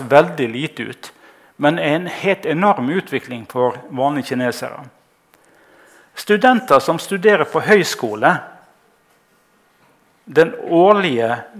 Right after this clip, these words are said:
mengden av studenter som studerer på høyskole, i nitten syttiåtte var den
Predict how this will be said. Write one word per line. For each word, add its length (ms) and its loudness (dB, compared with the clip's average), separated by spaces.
mengden 580 -2
av 140 -8
studenter 560 -2
som 260 -8
studerer 540 -2
på 160 -6
høyskole, 600 -6
i 160 0
nitten 420 -2
syttiåtte 720 2
var 160 4
den 160 2